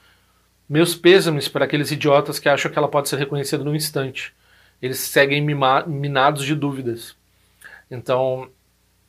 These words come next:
normalmente a gente é, a nossa tradição é acusada de ter essa visão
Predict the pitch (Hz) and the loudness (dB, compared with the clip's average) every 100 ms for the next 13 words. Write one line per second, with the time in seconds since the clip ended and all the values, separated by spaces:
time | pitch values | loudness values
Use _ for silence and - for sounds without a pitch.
0 | _ _ _ _ - 160 165 165 151 147 | _ _ _ _ -10 0 2 4 2 2
1 | 160 147 139 165 160 160 113 131 156 - | -2 -4 -4 -2 -2 -2 -2 0 0 0
2 | 127 131 - 131 127 - 127 127 117 120 | -4 -6 -4 -4 -4 -6 -2 0 0 -2
3 | 143 147 - - - - 135 135 139 135 | -4 -6 -18 -18 -16 -2 0 0 -4 -2
4 | 139 135 135 | -2 -2 -6